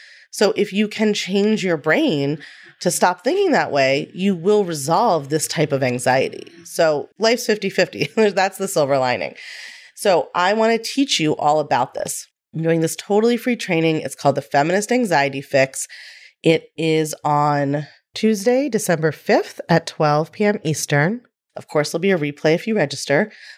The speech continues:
but you need to register to attend so we can send you all the information. So text your email to plus one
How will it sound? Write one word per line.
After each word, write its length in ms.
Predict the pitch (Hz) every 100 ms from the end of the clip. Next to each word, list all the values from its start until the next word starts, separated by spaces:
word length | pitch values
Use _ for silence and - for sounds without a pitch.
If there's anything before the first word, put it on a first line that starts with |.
| _
but 100 | 156
you 60 |
need 180 | 165 208
to 100 | 208
register 520 | 185 185 175 - 143 135
to 280 | - 147
attend 420 | 139 156 139 76 -
so 120 | 151
we 60 |
can 140 | 147 156
send 220 | 147 160
you 60 | 185
all 80 |
the 100 | 202
information. 560 | 226 226 294 359 - - - - - -
So 260 | - 190
text 360 | - - 240 -
your 80 | 311
email 300 | 196 165 160
to 60 | 151
plus 360 | - 185 -
one 360 | 170 147 147